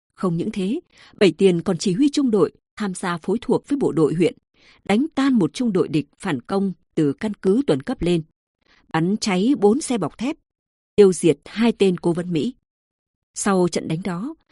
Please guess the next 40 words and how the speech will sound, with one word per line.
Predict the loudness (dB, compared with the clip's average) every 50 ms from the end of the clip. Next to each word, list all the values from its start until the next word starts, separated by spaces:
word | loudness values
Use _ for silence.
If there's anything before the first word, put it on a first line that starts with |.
| _ _
Bảy | 0 2 2 2
Tiền | 4 4 4 4 4
được | 2 -2 -2
giao | -2 -2 0
nhiệm | 0 0 0 0
vụ | 0 2 2 2 0 -2
làm | -4 -4 -2 -4 -4 -6
đại | -6 -6 -4 -4
đội | -4 -4 -4 -4
trưởng. | -2 -2 -2 -2 -4 -8 _ _ _ _ _ _ _ _ _ _ _ -4
Khi | -2 -2
ấy, | 0 0 0 0 -2 -4 -6 _ -16 -20 -12 -2 0
Bảy | 2 2 2
mới | 0 0 0 0 0 0
bước | 0 -2 -2 -2 -2
vào | -4 -2 -2 -4 -4
những | -6 -4 -2 -2
năm | 0 0 0 0
đầu | 2 2 2 2 0
của | 0 -2 -2
tuổi | 0 0 0 -2
đôi | 0 -2 -4 -4
mươi. | -2 0 0 0 0 -2 _ _ _ _ _ _ _ _ _ _ _ _ _ _ _ _ _
Hón | -4 -2 -2 0 -2 2 4
về | 4 4 4
đại | 2 -2 -4
đội | -4 -4 -4 -4
vận | -4 -6 -6
tải | -6 -8 -8 -6
này, | -6 -4 -2 -2 -2 -2 -6 _ _ _ _ -20 -8 -2
Bảy | 2 2 4 4 4 2 2
mới | 2 2 2
lên | 2 2 2 0
làm | 0 -2 -2 -2 -4 -4 -4
đại | -4 -6 -4 -4
đội | -4 -4 -4
trưởng | -2 -2 0 -2 -2 -4 _ _ -4
được | -4 -4 -4
hơn | -6 -6 -6 -6 -4
năm. | -4 -6 -6